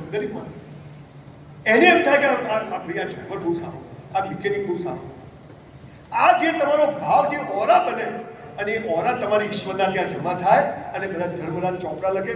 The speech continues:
બે ખભે બે ફરિશ્તા બધું લખે, અને એ જમા થાય, અને ક્યારે એ સંજયભાઈ જે હોટલમાં વેઇટર નોકરી કરતા હતા, આજે એમની હોટલમાં ત્રણસો વેઇટર કામ કરે.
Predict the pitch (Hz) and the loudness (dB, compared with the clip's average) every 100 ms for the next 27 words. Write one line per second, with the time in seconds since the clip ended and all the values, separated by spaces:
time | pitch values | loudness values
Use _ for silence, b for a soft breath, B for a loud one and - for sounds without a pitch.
0 | 226 180 175 165 175 175 175 165 - 175 | -2 0 -2 -4 -4 -4 -2 -4 -6 -6
1 | 165 165 151 151 233 254 - - 170 170 | -4 -4 -2 -2 2 2 0 -6 -4 -4
2 | 165 - 202 226 190 - - - 180 175 | -4 0 2 4 4 4 0 -6 -8 -6
3 | 175 170 - 185 - - - 214 208 196 | 0 2 4 4 4 0 0 0 0 0
4 | 196 147 - 277 285 247 180 208 190 170 | 0 0 0 4 4 4 4 2 -2 -2
5 | 180 180 170 175 175 160 170 - 180 - | -4 -6 -4 -4 0 0 -2 -6 -2 0
6 | 196 - 180 175 - 208 208 - - - | 0 0 0 0 0 2 2 2 -2 -6
7 | - 160 147 147 - 127 123 | -8 -8 -8 -10 -10 -8 -10